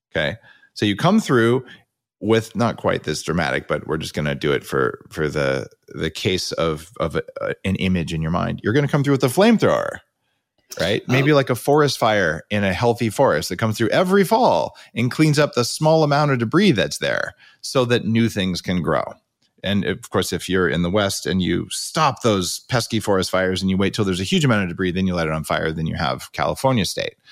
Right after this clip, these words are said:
Speaker 1: Uh, so what we're doing in the gut, though, when you eat that fat or when you fast for a while, they also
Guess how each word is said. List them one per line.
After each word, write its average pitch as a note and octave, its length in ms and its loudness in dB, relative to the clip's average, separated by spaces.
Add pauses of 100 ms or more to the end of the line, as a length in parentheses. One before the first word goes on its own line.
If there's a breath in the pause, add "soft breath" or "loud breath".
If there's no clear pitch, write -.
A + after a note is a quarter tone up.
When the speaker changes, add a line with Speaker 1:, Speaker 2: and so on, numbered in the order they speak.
(420 loud breath)
Speaker 1:
Uh, F#2 220 -2
so G2+ 360 -2 (280 loud breath)
what B2 220 2
we're C3+ 140 4
doing D#3+ 380 6
in C3+ 220 2
the A#2 80 2
gut, F3 280 0
though, D2+ 280 0 (240)
when A2 180 2
you A2+ 140 4
eat A#2+ 180 0
that G2 280 0 (140)
fat G2 360 0
or E3+ 140 4
when G3 100 2
you F#3 100 4
fast F2+ 420 -2
for F#2+ 100 0
a F2 40 2
while, D2+ 240 2
they E2 120 0
also D#2 420 -2